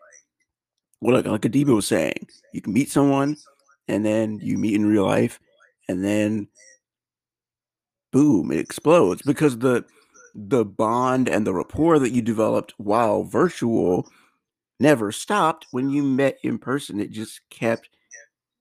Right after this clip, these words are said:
going. So I wanna know before we, uh, before we wrap up and I ask Adiba the final question,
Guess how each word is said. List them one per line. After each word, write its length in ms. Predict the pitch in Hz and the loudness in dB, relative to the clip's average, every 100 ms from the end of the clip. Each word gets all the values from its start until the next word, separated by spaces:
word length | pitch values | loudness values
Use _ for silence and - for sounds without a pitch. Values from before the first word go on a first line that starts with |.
| _ - | _ 0
going. 480 | 127 151 82 62 - - _ _ _ _ _ _ _ _ _ _ | 4 4 2 -2 -12 -20 _ _ _ _ _ _ _ _ _ _
So 160 | - 110 | -4 0
I 160 | 110 | 2
wanna 220 | - 143 | 2 2
know 360 | 131 120 113 113 | 2 4 2 0
before 360 | 110 110 135 120 | -4 -4 -2 0
we, 300 | 113 110 - _ - | 0 -2 -6 _ 0
uh, 420 | 107 101 107 95 - _ _ - | 2 2 -2 -6 -10 _ _ -12
before 300 | 110 - 120 | -8 0 2
we 140 | 95 95 | 2 2
wrap 340 | 107 107 - | 2 0 0
up 200 | 110 - | 0 0
and 200 | 110 101 | -4 -4
I 40 | 87 | -2
ask 380 | 78 104 - | -2 -4 -8
Adiba 460 | 101 98 113 95 101 | -14 -10 -8 -6 -6
the 80 | - | -6
final 360 | 107 107 85 | -2 0 0
question, 600 | - 156 - - 104 95 | 0 -2 -2 -2 -2 -2